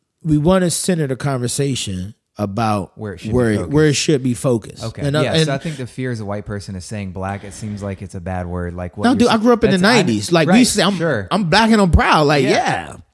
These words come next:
Speaker 2: That's
Speaker 1: Because I
Speaker 2: amazing.
Speaker 1: don't call you, check this
Speaker 2: Yeah.
Speaker 1: out. This is, this is one of my own personal struggles. Like,
Speaker 2: Yeah.
Speaker 1: last time I checked, I just did the census.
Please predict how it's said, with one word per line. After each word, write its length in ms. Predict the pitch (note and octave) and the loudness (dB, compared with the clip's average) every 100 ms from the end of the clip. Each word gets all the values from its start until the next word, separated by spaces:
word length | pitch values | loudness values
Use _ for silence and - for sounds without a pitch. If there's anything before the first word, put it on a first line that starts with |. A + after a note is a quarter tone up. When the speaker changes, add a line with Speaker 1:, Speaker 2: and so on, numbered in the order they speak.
| - | -10
Speaker 2:
That's 140 | C#3 F3+ | -2 2
Speaker 1:
Because 240 | A3+ G3+ | 4 4
I 60 | G#3 | 4
Speaker 2:
amazing. 80 | |
Speaker 1:
don't 240 | A3 A#3+ G3 | 2 2 0
call 280 | A#3 A#3 A3 | 0 0 0
you, 380 | G#3 B3 F#3 | 2 2 0
check 200 | E3 A#3 | -2 -6
this 200 | G#3+ A3+ | -4 -4
Speaker 2:
Yeah. 120 | G#3 B2+ | -4 -4
Speaker 1:
out. 120 | - | -2
This 200 | A3 B3 | -2 -2
is, 160 | A#3 - - - - | -6 -8 -20 -6 0
this 200 | G#3 A3 | 2 2
is 220 | G3+ D#3+ _ _ | 0 -4 _ _
one 240 | D3 F3 E3 | -2 0 0
of 80 | |
my 280 | D3+ C#3+ C3 - | 0 0 -2 -2
own 280 | E3 E3+ | -2 0
personal 420 | F3 F3 C3+ C3 A#2+ | 0 0 0 -4 -4
struggles. 500 | - B2 F2 C#2 G2 | -2 -2 -4 -8 -8
Like, 300 | D2+ A1 _ _ _ _ - | -8 -10 _ _ _ _ -20
Speaker 2:
Yeah. 180 | - F2+ _ - | -20 -20 _ -8
Speaker 1:
last 400 | B2+ E3 A#3 A#3+ | -6 -4 -6 -8
time 120 | G3+ | -8
I 60 | |
checked, 300 | D#3+ - F3+ | -8 -8 -8
I 60 | C#3+ | -6
just 220 | D3 A#3+ F#3 | -4 -2 0
did 160 | F3 | 0
the 80 | C#3+ | -2
census. 460 | - G3 - A2+ | -4 -4 -4 -12